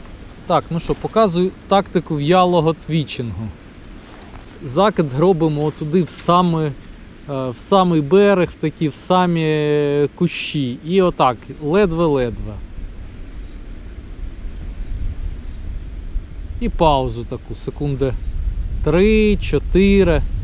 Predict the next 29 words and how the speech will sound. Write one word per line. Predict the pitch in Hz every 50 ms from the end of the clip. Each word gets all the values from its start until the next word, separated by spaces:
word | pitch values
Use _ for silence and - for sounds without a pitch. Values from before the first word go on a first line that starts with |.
| - - - - - - - - -
щоб, | - - 151 139 139 139 143 - - -
о, | - 147 147 143 143 143 143 139 139 135 139 135 135 135 135
щучка, | - - - - 214 214 202 - - - 165
яка | 147 139 131 156 147
там | 139 - 143 139
пасивна, | - 165 151 - - - 165 160 143 135 135 131
вона | 139 147 165 160 151
встигла | 131 - - - - 202 202 175 151 156 151
десь | 139 139 151 151 139 -
там | - - 143 131 - - - - - - - - - -
побачити, | 160 156 151 202 208 208 202 - - - - 160
зреагувати. | 139 127 151 160 160 156 147 156 160 165 170 202 208 196 185 165 - - 151 165
І | 170 156 131 - - - - - - - -
так, | 247 240 214 170 -
щоб | - - 180 151 - - - - - - - - - - - - -
воблер | - 233 269 220 214 233 220 214
лед | 220 247 247 233 185
зробив | 170 185 214 214 190 220 233 196
такий | - 208 185 - 196 196
легенький-легенький | 196 226 208 208 262 285 277 262 233 - 214 196 196 196 185 190 208 202 180 - - 190 185
глайд. | 156 127 120 127 151 143 135 127 123 - - - - - -
Тоді | - 165 165 170 214 226 240 226 165 - - - - - - - - - - - - - - -
є | - - - 190
хоч | - - 185 - - - - 160
невеличкий | 175 196 - - 214 233 247 220 - - - - 185
шанс, | - - - 196 185 180 170 - - 175
але | 165 156 165 160
є | 165 170 190 196 190
на | 165 151 160 170 175